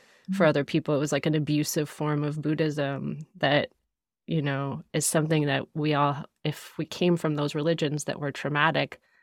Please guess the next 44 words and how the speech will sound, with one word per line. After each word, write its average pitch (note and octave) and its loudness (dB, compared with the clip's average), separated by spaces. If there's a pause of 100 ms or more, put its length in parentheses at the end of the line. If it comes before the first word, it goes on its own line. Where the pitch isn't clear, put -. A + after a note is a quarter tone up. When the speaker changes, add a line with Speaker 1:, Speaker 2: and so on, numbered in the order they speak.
(680)
Speaker 1:
and E3+ 6
I D#3+ 6
say F3 4
we F#3+ 6
only F#3+ 8
because E3+ 4
I E3 6
had D#3 2
a D#3+ 0
similar D3+ 0
one D3 0
to - -2
you D3+ 2
where C#3+ 2
I, C#3 2
I D3 2
was D3+ -4
raised C#3 -4
in C#3+ -4
a C#3+ -6
Christianity C#3 -6
and C#3 -2
then C3 -4
realized C3+ -2
that C3+ -2
it B2+ -2
was, C3 -8 (100)
you D3 -6
know, C3 -8 (140)
blanketly C#3+ 2
justifying C3 -2
and B2+ -2
hiding C3+ -4
child C3+ 2 (200)
rapists. B2+ -4
And C3+ -2
I B2+ -2
just C#3+ -4
never C3 -2 (160)
got C#3 2
over C#3 0
it, C3 -6
you D3+ -4
know. C#3+ -6